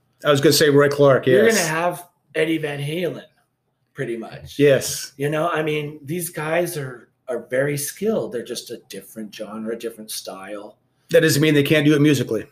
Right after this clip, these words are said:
Speaker 2: Oh,
Speaker 1: Yeah.
Speaker 2: for sure.
Speaker 1: Yeah.
Speaker 2: And Glenn Campbell, he, they say he was a crossover artist anyway. That, I know he was,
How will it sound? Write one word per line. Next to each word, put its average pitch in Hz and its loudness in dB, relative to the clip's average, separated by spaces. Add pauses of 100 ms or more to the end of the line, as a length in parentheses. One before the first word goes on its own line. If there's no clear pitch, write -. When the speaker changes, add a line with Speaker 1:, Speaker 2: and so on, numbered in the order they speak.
(160)
Speaker 2:
Oh, 101 -16 (200)
Speaker 1:
Yeah. 143 4
Speaker 2:
for 147 0
sure. - -8
Speaker 1:
Yeah. 131 2 (200)
Speaker 2:
And 226 -4
Glenn 320 2
Campbell, 214 -4
he, 175 -6
they 214 -4
say 202 -6
he 156 -8
was 135 -10
a 120 -14
crossover 117 -14
artist 104 -14
anyway. 123 -12
That, 113 -10
I 117 -12
know 123 -14
he 135 -10
was, - -10